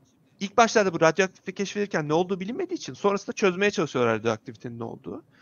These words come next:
Yeni parçacıklar keşfediliyor. E, çekirde-, e, çekirdek altı parçacıklar ve, e, nötron keşfediliyor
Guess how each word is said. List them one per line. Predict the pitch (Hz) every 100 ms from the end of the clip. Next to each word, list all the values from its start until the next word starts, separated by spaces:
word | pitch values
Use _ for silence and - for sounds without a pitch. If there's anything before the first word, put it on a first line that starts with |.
| _ _ -
Yeni | 135
parçacıklar | 185 190 165 175 180 190 185
keşfediliyor. | 165 - 123 107 - 123 - _ _
E, | -
çekirde-, | - 131 131 131 127
e, | 117 110 104
çekirdek | - 143 131 147
altı | 135 120 -
parçacıklar | 131 117 - 123 185 285
ve, | 214 208 - _
e, | - 123 117
nötron | 123 - 190
keşfediliyor | 185 190 - 156 147 156 156